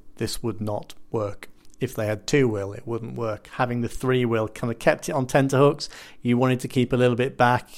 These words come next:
but you wanted to still be doing a bit of zapping. Again,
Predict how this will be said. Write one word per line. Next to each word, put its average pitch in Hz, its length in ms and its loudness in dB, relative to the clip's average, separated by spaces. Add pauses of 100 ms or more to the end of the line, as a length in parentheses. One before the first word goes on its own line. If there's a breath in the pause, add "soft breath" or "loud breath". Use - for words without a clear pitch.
(160)
but 127 80 -2
you 117 140 -2
wanted 113 180 -4
to - 120 -12
still 110 500 -2 (140)
be 113 100 -4
doing 110 200 -2
a 107 60 -4
bit 107 120 -8
of 104 60 -4
zapping. 117 380 -2
Again, 123 340 0